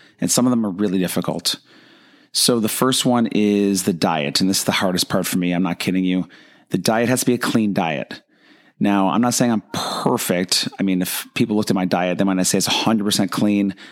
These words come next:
I think it's pretty darn good. And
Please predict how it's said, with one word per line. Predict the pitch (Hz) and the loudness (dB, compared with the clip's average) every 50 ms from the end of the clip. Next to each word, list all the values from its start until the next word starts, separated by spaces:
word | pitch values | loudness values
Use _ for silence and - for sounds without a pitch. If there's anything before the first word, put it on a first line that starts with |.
| - - _ | -20 -8 _
I | - 110 | 0 0
think | 104 110 95 | 2 2 0
it's | 85 | -2
pretty | - - - 104 95 92 | -4 -2 -2 0 0 2
darn | 92 98 92 90 90 | 0 0 0 0 0
good. | 90 95 92 92 90 90 - - - - - _ _ _ _ _ _ _ - | 0 2 2 2 0 -2 -8 -14 -20 -20 -20 _ _ _ _ _ _ _ -2
And | - 107 101 98 98 95 95 95 95 92 | 0 2 2 2 2 2 2 0 0 -2